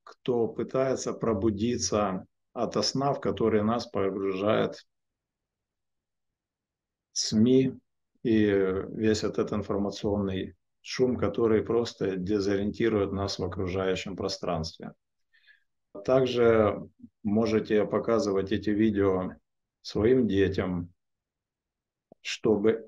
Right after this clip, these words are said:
у них тоже формировалась адекватная, целостная и полная картина мира,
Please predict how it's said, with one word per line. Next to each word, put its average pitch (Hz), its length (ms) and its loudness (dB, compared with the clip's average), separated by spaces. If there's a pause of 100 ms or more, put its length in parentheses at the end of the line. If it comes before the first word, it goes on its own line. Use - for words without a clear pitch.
у 131 120 2
них 127 340 4
тоже 101 320 2
формировалась 104 920 0
адекватная, 110 840 0
целостная 95 800 -2
и - 140 -12
полная 113 560 -2
картина 95 800 -4 (180)
мира, 95 520 -4